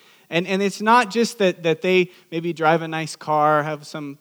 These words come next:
prestigious career, or that they talk or act a certain way. It's just that there's something different and you can tell. And if you're around them for any amount of time, you, you get to this place where you want to know their secret.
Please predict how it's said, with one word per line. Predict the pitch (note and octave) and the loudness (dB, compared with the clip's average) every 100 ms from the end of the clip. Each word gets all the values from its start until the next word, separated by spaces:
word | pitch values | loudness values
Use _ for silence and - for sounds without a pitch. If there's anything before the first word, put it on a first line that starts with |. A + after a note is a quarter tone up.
| - | -14
prestigious | D#3 - E3 D#3 D#3+ | -14 -12 -14 -12 -14
career, | - - D3+ D3 D3+ C#3+ C#3+ | -16 -14 -10 -8 -6 -4 -6
or | C#3 | -6
that | C#3+ | -10
they | C#3+ D3 | -10 -12
talk | - C#3 C#3 C#3 | -4 0 0 -2
or | C#3 | -8
act | C3+ - | -8 -10
a | |
certain | - C#3 C3 | -14 -14 -10
way. | F3+ A#3+ | 0 2
It's | A#3 | 2
just | A3+ G#3 | -4 -10
that | A#3 | -8
there's | A3 F#3+ | -8 -8
something | - E4+ E4 C#4 A3 | -8 -8 -6 -8 -4
different | G#3+ G#3+ G#3+ | -2 -4 -4
and | G3 F#3+ | -8 -10
you | |
can | F3 D3+ | -10 -12
tell. | D3+ - A3+ A3 G#3+ - - - | -8 0 4 4 2 -6 -20 -10
And | F#3+ | -4
if | G3 G3+ | -4 -4
you're | F#3 | -2
around | G3+ A#3+ | 0 0
them | A#3 G3+ | 0 -4
for | F3+ | -4
any | F3+ B3+ D4 | -4 -2 -2
amount | B3+ A3+ G#3+ | 0 0 0
of | |
time, | - G#3+ G#3+ G#3+ F#3+ - - | -2 2 2 0 -4 -14 -18
you, | - F#3+ A3+ G#3+ | -8 -4 -2 -4
you | G3 G#3 | -6 -8
get | G#3 C4+ | -6 -6
to | C4+ | -4
this | A3+ G#3 | -4 -4
place | - A3+ G#3+ | 0 0 0
where | G3 | -2
you | F3+ G3 | -4 -4
want | F#3+ A3+ C4+ - | -2 2 2 2
to | A#3+ | -4
know | A#3 G3 F#3 F#3 F3+ - _ - | -2 2 4 4 2 -8 _ -2
their | G3+ | 0
secret. | G3+ - B3 - E3 A2 | 0 2 0 2 -4 -4